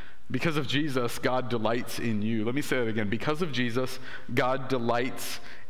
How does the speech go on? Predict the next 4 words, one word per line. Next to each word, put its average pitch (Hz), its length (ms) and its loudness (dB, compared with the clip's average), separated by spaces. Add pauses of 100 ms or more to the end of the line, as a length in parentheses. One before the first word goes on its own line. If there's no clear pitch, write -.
in 127 240 2
you. 131 340 0 (2000)
God 143 200 2
desires 139 720 2